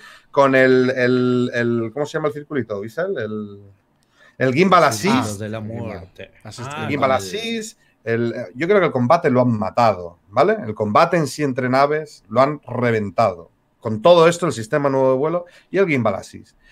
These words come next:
Speaker 1: Entonces, ¿qué me queda para la tres punto ocho? Visitar, eh, Microtech. Visitar Microtech, eh, meterme en una tormenta y al final se convierte en, en un juego paisajístico. Coger mi nave.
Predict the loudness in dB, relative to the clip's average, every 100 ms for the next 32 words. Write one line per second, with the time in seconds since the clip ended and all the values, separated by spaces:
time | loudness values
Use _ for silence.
0 | -20 -4 -2 4 4 4 -2 -4 2 4
1 | 4 2 4 4 4 2 2 -2 -6 -6
2 | -4 -4 0 0 -2 -6 -12 -14 _ _
3 | _ _ -2 -2 -2 0 4 4 2 -4
4 | -4 2 2 2 -2 -4 -6 -12 -14 _
5 | -16 -10 -4 -2 2 2 2 2 2 2
6 | 2 0 0 0 -2 -4 -2 0 0 0
7 | -2 -4 0 0 0 -4 -18 -20 _ _
8 | _ -6 -4 -2 -2 -4 -4 -2 0 0
9 | 0 0 0 0 0 -2 -4 -4 -2 0
10 | 2 0 -4 -8 -12 -10 -12 -12 -14 -12
11 | -10 -10 -8 -2 -2 -2 -6